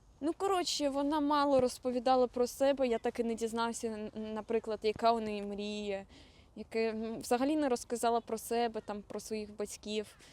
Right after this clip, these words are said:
Я навіть не знаю, типу, е, м, до речі, ви знали, що в мене цей батько був?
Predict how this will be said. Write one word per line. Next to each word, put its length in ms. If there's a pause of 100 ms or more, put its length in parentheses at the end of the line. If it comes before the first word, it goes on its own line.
(360)
Я 160
навіть 300
не 60
знаю, 600
типу, 540 (260)
е, 60 (800)
м, 280 (400)
до 140
речі, 380 (160)
ви 180
знали, 340
що 440
в 60
мене 340
цей 260
батько 440
був? 260